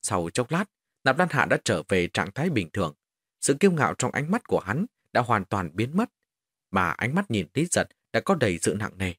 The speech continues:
"Người quả nhiên rất mạnh." Nạp Lan Hạ nhẹ nhàng nói, "Ta cũng thừa nhận, bản thân của mình đã xem thường ngươi.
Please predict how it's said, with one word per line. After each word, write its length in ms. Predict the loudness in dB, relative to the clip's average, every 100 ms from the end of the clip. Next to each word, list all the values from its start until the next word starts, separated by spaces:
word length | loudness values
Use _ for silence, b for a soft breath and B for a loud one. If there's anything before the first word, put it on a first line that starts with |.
| _ _ _ _ _ _ _
"Người 420 | -2 0 0 -2 -8 _ _
quả 200 | 2 2
nhiên 280 | -2 -4 -2
rất 240 | -4 -2
mạnh." 140 | -4 -4 _ _ _ _ _ _ _
Nạp 180 | 0 2
Lan 120 | 0
Hạ 140 | 0
nhẹ 220 | 0 -2
nhàng 240 | -2 -4 -4
nói, 240 | -4 -4 -6 _ _ _ _
"Ta 100 | -2
cũng 200 | 0 -2
thừa 200 | 0 -2 0
nhận, 160 | -6 -6 _ _
bản 160 | 0 2
thân 180 | 2 2
của 120 | 2
mình 280 | 2 0 2
đã 80 | 0
xem 200 | 0 -2
thường 260 | -4 -4 _
ngươi. 160 | -2